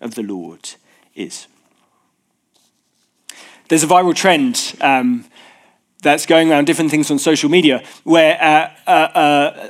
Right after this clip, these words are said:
some kind of influencer has a hidden camera and they go up to someone and they say, "Oh, really sorry, I forgot my wallet. You,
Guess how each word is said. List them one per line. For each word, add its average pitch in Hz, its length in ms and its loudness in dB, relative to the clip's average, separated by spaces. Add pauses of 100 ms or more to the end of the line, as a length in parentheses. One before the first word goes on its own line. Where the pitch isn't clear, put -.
some 180 220 -4
kind 165 140 -4
of 190 80 -2
influencer 196 680 0
has 151 220 -2
a 139 40 -4
hidden 240 320 -2
camera 170 380 0
and 151 100 -2
they 139 120 0
go 190 220 2
up 190 140 0
to - 80 -8
someone 117 580 -4 (340)
and 156 120 -2
they 156 80 0
say, 170 240 0
"Oh, 185 360 0 (1000)
really 220 320 -4
sorry, 175 240 0
I 131 40 -6
forgot 202 300 -4
my 170 120 0
wallet. 139 480 -4
You, 180 180 -10